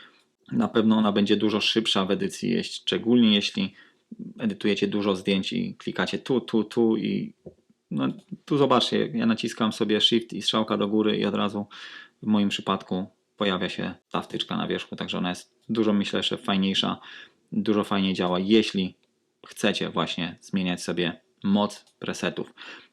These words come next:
Mam nadzieję, że właśnie ta funkcja, ta testowa, która pojawiła się w Adobe Camera Raw czternaście, że w kolejnej wersji Adobe Lightroom Classic i Lightrooma zwykłego pojawi się już też na stałe. Tutaj będziemy mogli sobie, tak jak przy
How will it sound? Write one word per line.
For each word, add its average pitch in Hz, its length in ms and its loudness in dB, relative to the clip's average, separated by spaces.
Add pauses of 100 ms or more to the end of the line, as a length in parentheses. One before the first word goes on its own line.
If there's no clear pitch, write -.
(140)
Mam 156 260 2
nadzieję, 123 400 4
że 107 160 0
właśnie 104 260 -2
ta 98 320 -2 (220)
funkcja, 117 440 0
ta 101 140 -2
testowa, - 600 -2
która 104 220 0
pojawiła 98 400 2
się 98 180 -2
w 92 60 -2
Adobe 95 320 2
Camera 92 380 2
Raw 90 160 0
czternaście, 95 680 -4 (380)
że 101 260 2
w - 100 -18
kolejnej 120 420 4
wersji 110 580 2 (280)
Adobe 95 260 0
Lightroom 95 380 0
Classic 95 400 -4 (380)
i 107 120 0
Lightrooma 98 540 2
zwykłego 95 640 -2 (280)
pojawi 98 340 2
się 95 140 0
już 90 140 0
też 95 220 -2
na 92 120 -2
stałe. 101 380 2
Tutaj 101 400 -2
będziemy 95 300 -4
mogli 92 260 -2
sobie, 92 340 -2 (460)
tak 143 200 0
jak 113 160 0
przy 98 340 -2